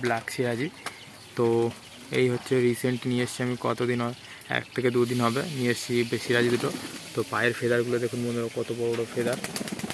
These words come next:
পায়ের ফেদারগুলো অনেকই বড় ফেদার। আর কোয়ালিটির কথা তো বলাই যায় না, সাইজগুলোও খারাপ না, ভালো বিগ সাইজ আছে, এক কথায় বললেই চলে বিগ সাইজের পায়রা। আর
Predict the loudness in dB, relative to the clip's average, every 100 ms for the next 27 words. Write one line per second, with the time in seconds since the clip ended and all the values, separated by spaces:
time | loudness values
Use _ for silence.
0 | -4 -2 -2 -2 -2 -2 -2 -4 -4 -2
1 | -2 0 2 0 -2 -4 -4 -6 -10 -8
2 | -6 -4 -4 -4 -2 0 2 0 -2 0
3 | 0 0 0 0 0 -2 -4 -6 -6 -2
4 | 0 0 2 2 2 0 0 -2 -2 0
5 | 0 -2 -6 -16 -14 -14 -2 -2 0 2
6 | 2 2 0 -4 -4 -8 -4 -2 0 2
7 | 2 2 2 0 0 0 -2 -4 -2 -2
8 | -4 -6 -8 -10 -16 -16 -18 -18 -18 -18
9 | -18 -8 -2 -2